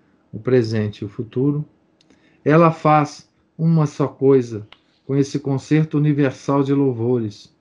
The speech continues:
que vós fazeis subir desde o vosso princípio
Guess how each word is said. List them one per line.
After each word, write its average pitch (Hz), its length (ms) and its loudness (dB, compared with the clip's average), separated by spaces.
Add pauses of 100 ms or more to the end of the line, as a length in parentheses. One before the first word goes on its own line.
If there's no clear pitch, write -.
(360)
que 123 100 -6
vós 127 360 0
fazeis 123 400 -2
subir 117 520 -8 (640)
desde 127 360 6
o 110 60 -4
vosso 120 340 -4
princípio 113 760 -10